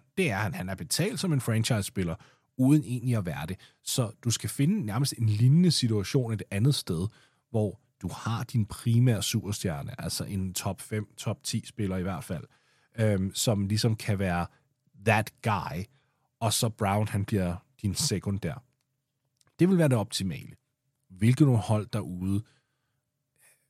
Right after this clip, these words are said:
har det klar? Altså, vi kan snakke om Denver, men hjælper en, en Jaylen Brown Denver helt vildt, og, og i givet fald, hvad skulle man så give op der? Er det så en Jamal Murray, der skal komme tilbage,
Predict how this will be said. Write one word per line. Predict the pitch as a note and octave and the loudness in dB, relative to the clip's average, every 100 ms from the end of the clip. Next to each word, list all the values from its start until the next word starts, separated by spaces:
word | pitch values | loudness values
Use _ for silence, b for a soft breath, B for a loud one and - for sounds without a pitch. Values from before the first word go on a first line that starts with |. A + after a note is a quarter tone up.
| _ | _
har | - - - A2+ G#2+ _ _ | -8 -4 -2 -2 -4 _ _
det | G#2+ G2 - _ _ - | 0 0 -2 _ _ -8
klar? | F#2+ E2+ - - | -6 -6 -10 -8
Altså, | G#2+ F#2+ | -4 -2
vi | F#2 F#2+ F#2+ | -4 -6 -8
kan | F#2+ E3+ | -4 -4
snakke | - G#2 A2 | 0 -2 -2
om | A#2 G2+ F#2 _ | -4 -4 -4 _
Denver, | G2 F#2+ A2+ A#2+ A2+ | -2 2 2 0 0
men | A2 F#2+ F#2 F2 G2+ | -2 -2 -4 -8 -6
hjælper | A2+ A#2+ - B2 A#2+ _ _ _ - | -2 -2 0 0 0 _ _ _ -6
en, | G2+ G2 | -4 -4
en | - G2+ - | -6 -4 -2
Jaylen | G2 F#2+ | -2 -2
Brown | G2+ F#2+ G#2 | -2 -2 -4
Denver | - G2 A2 | -4 -2 -4
helt | - G#2+ G2+ | -4 -4 -2
vildt, | B2 - | -2 -2
og, | F#2 F#2 | -8 -8
og | G2 | -8
i | |
givet | F2+ A2 A#2+ | -6 -2 -2
fald, | - A2 G2 b b b | 0 -4 -4 b b b
hvad | - G#2+ | -2 -2
skulle | - | 0
man | G2+ | -2
så | F#2+ G2 | -2 -4
give | - F2+ | -4 -4
op | - - | -4 -2
der? | A2 | -2
Er | C#2+ | -2
det | F2 | -6
så | - | -4
en | F2 | -4
Jamal | F#2+ F2 E2 | -4 -4 -2
Murray, | F2 A#2 | 0 2
der | B2+ | 2
skal | A#2 - | -2 -4
komme | A2 | -4
tilbage, | G2+ G#2+ G#2 G#2+ A2+ | -4 -4 -2 0 -2